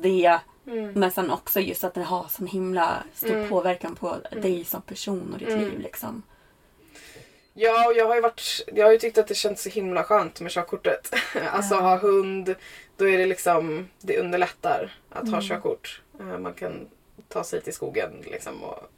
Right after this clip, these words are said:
Speaker 2: ja, så. Så det vart, eh, ja, det var väldigt deppigt. Eh, också att jag fick ingen semester, utan jag blev sjukskriven.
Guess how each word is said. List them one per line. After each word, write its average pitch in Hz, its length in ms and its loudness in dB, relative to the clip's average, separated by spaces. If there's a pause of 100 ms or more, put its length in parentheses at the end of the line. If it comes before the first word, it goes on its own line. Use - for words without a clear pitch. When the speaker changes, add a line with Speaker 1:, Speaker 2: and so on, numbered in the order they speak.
(140)
Speaker 2:
ja, - 220 -4 (180)
så. - 160 -10 (440)
Så - 100 4
det 202 80 10
vart, 214 320 6
eh, 190 520 6 (840)
ja, 202 260 10
det 214 100 12
var 208 400 12
väldigt 202 540 4
deppigt. - 560 -2 (340)
Eh, 175 280 -4 (380)
också 180 320 -2
att - 360 -6 (680)
jag 180 120 2
fick 180 160 -2
ingen 170 180 -2
semester, - 440 -4
utan 160 180 -4
jag 170 80 -4
blev 170 100 -2
sjukskriven. 165 600 -4